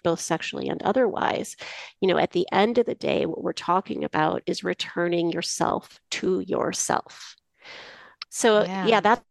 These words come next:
Speaker 1: kind of the big answer.
Speaker 2: Yeah, d-, I wanna spend a second on that idea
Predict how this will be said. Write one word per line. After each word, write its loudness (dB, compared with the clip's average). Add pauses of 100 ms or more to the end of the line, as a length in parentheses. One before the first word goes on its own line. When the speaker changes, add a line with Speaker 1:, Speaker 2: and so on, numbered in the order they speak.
(260)
Speaker 1:
kind 2
of 2
the 0
big 2
answer. 0
Speaker 2:
Yeah, 6
d-, 0
I 4
wanna 4 (220)
spend 2
a 2
second 0
on 0
that 2
idea 2